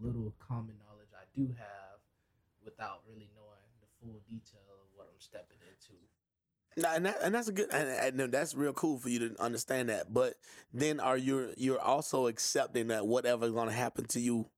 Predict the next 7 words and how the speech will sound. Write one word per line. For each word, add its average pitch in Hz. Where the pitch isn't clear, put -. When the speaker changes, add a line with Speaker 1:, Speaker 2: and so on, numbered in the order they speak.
Speaker 2:
is 104
gonna 107
happen 95
to -
you -
then. -
Speaker 1:
Yeah. 98